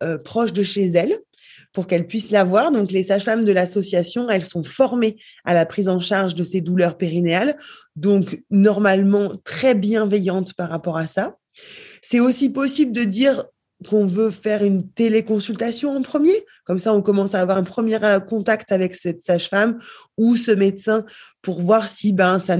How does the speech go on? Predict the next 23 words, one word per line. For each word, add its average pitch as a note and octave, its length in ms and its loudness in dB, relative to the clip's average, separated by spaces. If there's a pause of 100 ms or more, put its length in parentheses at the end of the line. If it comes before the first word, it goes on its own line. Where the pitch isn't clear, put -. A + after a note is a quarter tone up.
(600)
on F#3 160 -2
est F3+ 80 0
plus G3 240 -2
en G3+ 100 4
confiance G3+ 720 -2
et F#3 120 -2
donc G3+ 280 0
on F#3 60 -2
sera F3 180 -4
d'accord F#3 400 0
d'aller F3+ 220 2
faire F3+ 180 -2
une F3+ 100 0
consultation F3 600 -2
en D#3+ 100 -4
présentiel. F3+ 720 -4 (1000)
Mais G3 220 2
en C4+ 140 2
tout B3+ 160 0
cas, C#4+ 380 -2
il F#3+ 140 0
faut C4+ 220 0
continuer C4 920 0